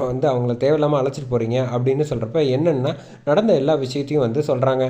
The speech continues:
"மாமா, எனக்கு என்ன செய்யறேன்னே புரியல, திடீர்னு வந்து இவங்க வந்து இப்படி சொல்றாங்களே, நான் வந்து நல்லபடியா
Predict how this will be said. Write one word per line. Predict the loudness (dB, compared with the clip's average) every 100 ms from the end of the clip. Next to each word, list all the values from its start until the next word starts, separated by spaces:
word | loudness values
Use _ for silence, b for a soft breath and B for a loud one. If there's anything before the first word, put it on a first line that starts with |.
| -4 B B
"மாமா, | 0 2 2
எனக்கு | 2 0 -2
என்ன | 0 0
செய்யறேன்னே | 2 2 2 0
புரியல, | -2 -2 -2 -2
திடீர்னு | -2 -2 -2 0
வந்து | 0 0 0
இவங்க | 0 0
வந்து | 0 -2 -4 B B B
இப்படி | -4 0 0
சொல்றாங்களே, | 0 2 0 2 0
நான் | 0 0
வந்து | 0 0 0
நல்லபடியா | 0 0